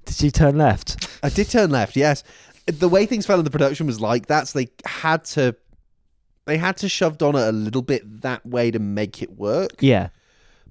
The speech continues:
Speaker 2: Which I think's fine. I, I think the explanation of it's fine. And I think it was within character that she
Speaker 1: I
Speaker 2: arced that way.
Speaker 1: I think it's part of it being such a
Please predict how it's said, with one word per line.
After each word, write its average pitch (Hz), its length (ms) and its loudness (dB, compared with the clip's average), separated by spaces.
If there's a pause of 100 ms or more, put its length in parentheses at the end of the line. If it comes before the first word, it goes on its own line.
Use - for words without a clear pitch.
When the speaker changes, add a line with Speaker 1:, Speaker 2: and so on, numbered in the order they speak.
(260)
Speaker 2:
Which 165 260 -2
I 180 100 2
think's 123 320 -8
fine. 101 500 -2
I, 117 320 0
I 131 40 2
think 127 180 -4
the 107 80 -4
explanation 98 460 -6
of 95 40 -10
it's - 120 -14
fine. 101 340 -2
And 147 120 -2
I 143 40 0
think 269 180 -4
it 175 60 0
was 143 120 -2
within 123 340 -2
character 110 500 -4
that 80 140 -12
she 98 180 -8
Speaker 1:
I 80 100 2
Speaker 2:
arced - 500 -4
that 82 200 -8
way. 82 560 -8 (340)
Speaker 1:
I 151 100 -4
think 196 360 -4 (340)
it's 147 320 -4
part - 480 -2
of 143 180 0
it 123 180 -2
being 127 300 -2
such - 340 -2
a 117 500 2